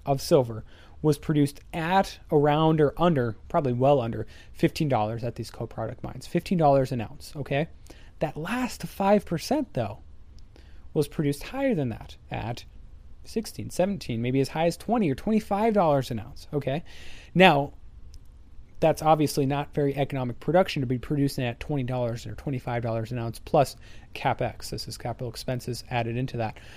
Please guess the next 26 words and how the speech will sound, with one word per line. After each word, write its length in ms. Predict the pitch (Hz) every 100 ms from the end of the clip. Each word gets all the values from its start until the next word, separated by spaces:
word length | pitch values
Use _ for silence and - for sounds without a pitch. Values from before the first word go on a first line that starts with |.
| - -
Um, 280 | 135 120 -
that 140 | 156
makes 200 | 175 170
no 140 | 180 147
mis-, 220 | 135 - 208 - 147 -
that 160 | 156 156
makes 240 | 156 -
no 140 | 143 117
sense. 440 | - 208 156 -
And, 160 | 123 117
and 180 | 131 120
you 100 | 131
might 120 | 127
be 80 | 123
thinking, 260 | - 135 127
you 100 | 117
know, 180 | 113 -
"Well, 160 | 147 127
the 60 |
market 340 | 131 151 147 -
certainly 280 | 156 123 120
can 140 | 120
support 360 | - - 117 110
lower 220 | 117 107
prices." 440 | - 156 - 113
But 360 | - 247 247